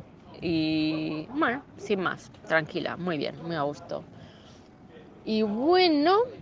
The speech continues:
pues me queda decidir de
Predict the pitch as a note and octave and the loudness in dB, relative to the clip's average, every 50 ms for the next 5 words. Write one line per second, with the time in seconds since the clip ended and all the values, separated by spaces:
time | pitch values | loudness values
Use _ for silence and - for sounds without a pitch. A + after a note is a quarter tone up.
0 | - - - - C4 A#3 G#3+ G#3 G3 F3+ F3+ F3+ F3 F3 F3 E3+ E3+ E3 E3 E3+ | -16 -12 -2 2 6 6 8 10 10 10 10 8 8 6 6 4 4 4 4 4
1 | F3 F3 F3 F3 F3 F#3 - - - - - - - - - F#3 F#3+ F#3 - C4 | 4 4 4 2 2 0 -2 -6 -16 -20 -20 -20 -14 -6 0 2 2 2 2 4
2 | C4+ C#4+ D4+ D4 C#4+ - C#4+ D4+ D4 A#3 G#3 G3 F3+ E3+ - | 4 6 6 4 4 2 0 0 2 4 4 4 4 4 0